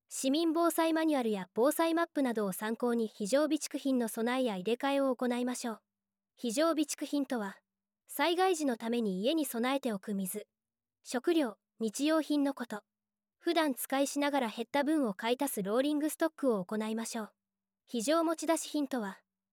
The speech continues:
リュックなどの袋に入れ、災害時に避難する際にすぐに持ち出す物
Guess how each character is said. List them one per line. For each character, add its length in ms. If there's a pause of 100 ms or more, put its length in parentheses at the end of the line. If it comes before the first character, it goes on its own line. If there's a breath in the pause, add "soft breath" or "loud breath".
(160)
リ 120
ュ 20
ッ 100
ク 100
な 120
ど 100
の 120
袋 280
に 200
入 100
れ、 120 (520)
災 260
害 220
時 80
に 120
避 120
難 180
す 140
る 80
際 240
に 100
す 220
ぐ 100
に 100
持 140
ち 100
出 100
す 120
物 160